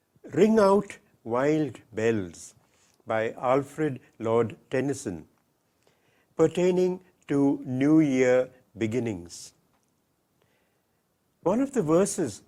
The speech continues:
at the end had this to say, "Ring out the old and ring in the new." Our teacher, who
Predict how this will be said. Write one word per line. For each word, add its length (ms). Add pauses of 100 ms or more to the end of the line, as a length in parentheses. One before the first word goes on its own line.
(120)
at 140
the 160
end 280 (640)
had 240
this 160 (120)
to 120
say, 160 (1700)
"Ring 260
out 240 (160)
the 80 (240)
old 340 (760)
and 280 (300)
ring 180 (240)
in 160 (460)
the 140
new." 260 (2500)
Our 200
teacher, 320 (600)
who 100